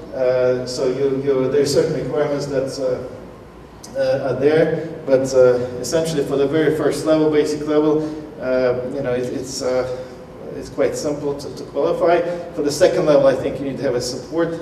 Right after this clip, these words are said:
uh, twenty-four seven, and for the third level, you need to have, you know, already established, uh, volumes and, uh, some, some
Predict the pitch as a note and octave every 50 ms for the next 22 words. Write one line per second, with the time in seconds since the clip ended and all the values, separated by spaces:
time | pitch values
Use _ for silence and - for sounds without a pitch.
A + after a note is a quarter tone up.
0 | - - - - - - - - C3+ C3+ B2+ B2+ - D3 D3+ C#3+ C#3 C#3 C#3 C#3+
1 | C#3 - - D3+ D3 C#3+ D3 D3 C#3 C#3 C3+ C3 - - - C#3 B2 B2 - -
2 | F3 D#3+ D#3 D#3 D3 C#3 C#3 C3+ B2+ B2+ B2 - C3+ C3 - - C#3 C#3 C3 -
3 | - - - - - - - - - - C#3+ C#3 B2+ B2 A#2+ A#2+ A#2+ A#2+ B2+ -
4 | - - C3+ C#3+ C#3 C3+ C3+ - - C#3 C#3 C3+ C3+ C3+ C3 - - - B2+ B2+
5 | A#2+ A#2 - C#3+ D3 D3 C#3+ C#3 D3 C#3 C#3+ - - B2+ A#2+ A#2+ A#2 - B2+ B2
6 | A#2+ A#2+ A#2+ A#2+ - - - - C3 A#2+ A#2+ A#2+ - - - - B2